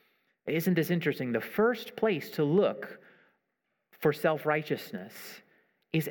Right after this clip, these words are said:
actually in how you treat others. Uh, do you treat others with contempt? Uh, that word might literally be translated regard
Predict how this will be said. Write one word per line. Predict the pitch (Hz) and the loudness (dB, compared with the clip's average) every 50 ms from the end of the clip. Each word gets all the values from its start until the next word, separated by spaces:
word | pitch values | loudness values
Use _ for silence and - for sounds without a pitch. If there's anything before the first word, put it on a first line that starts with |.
| - | -2
actually | - 165 190 214 - - - 185 160 160 156 165 - | -2 -2 -2 -2 -4 -2 0 0 2 2 0 0 0
in | 160 151 | 0 0
how | 143 - - 165 156 160 160 | 2 0 0 0 0 0 0
you | 147 151 151 | -2 -2 -4
treat | 143 - - - 147 131 110 98 - - - - - - - | -4 -4 -4 -2 -2 -2 -2 -4 -8 -12 -14 -14 -14 -4 0
others. | 135 143 143 110 92 87 - - - - - - - - _ _ - - _ _ _ - | 0 0 0 0 -4 -6 -8 -12 -14 -14 -16 -16 -18 -20 _ _ -20 -20 _ _ _ -4
Uh, | 165 143 | -4 0
do | 123 175 | 2 2
you | 196 202 190 202 190 | 4 4 4 4 2
treat | 185 - - 185 165 - | 2 0 0 0 0 2
others | - 151 170 156 135 123 - | 0 2 2 2 2 2 2
with | 127 135 135 131 - - - - | 2 2 2 2 0 -6 -12 -10
contempt? | - - 147 139 131 - - 156 156 139 110 - - - - - - _ _ _ _ _ _ _ _ _ _ | -6 -4 -2 -2 -4 -2 -2 -2 -2 -2 -4 -6 -10 -14 -16 -18 -20 _ _ _ _ _ _ _ _ _ _
Uh, | - | 0
that | 143 151 156 151 | 0 2 0 2
word | 147 143 143 139 139 131 131 - | 2 2 4 4 2 0 -2 -2
might | 131 127 131 127 | -2 0 0 0
literally | 139 131 135 151 160 156 147 139 127 120 | 2 4 4 4 6 4 4 2 2 0
be | 123 117 | -2 -4
translated | - - 139 127 120 107 127 123 120 123 113 110 | 0 0 0 0 2 2 2 4 4 2 2 2
regard | 113 120 113 - - 117 117 127 135 143 143 135 | 2 0 0 2 0 2 2 4 4 2 2 0